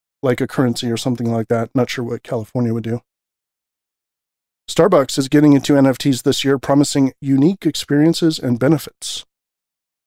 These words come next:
This seems like a decent fit to me if you think about the gift cards that they sell.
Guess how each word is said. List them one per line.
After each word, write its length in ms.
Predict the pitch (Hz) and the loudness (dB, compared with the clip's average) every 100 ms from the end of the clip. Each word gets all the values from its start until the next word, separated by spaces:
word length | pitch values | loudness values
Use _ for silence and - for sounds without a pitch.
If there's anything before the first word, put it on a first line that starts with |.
| - | -12
This 80 | |
seems 220 | - 226 196 | -2 0 0
like 120 | 147 | 0
a 100 | 123 - _ | -2 -4 _
decent 360 | 143 143 139 - | -2 0 -2 -2
fit 200 | 143 - | -4 -2
to 120 | - | 2
me 160 | 147 139 | 4 4
if 120 | - | 2
you 60 | |
think 200 | 127 143 | -4 -2
about 220 | 143 135 - | 0 0 0
the 100 | 113 | -2
gift 220 | 135 - | -4 -2
cards 360 | 143 135 139 | 0 0 -2
that 140 | - 143 | -8 -6
they 80 | 143 | -6
sell. 340 | - 135 - | -2 -4 -4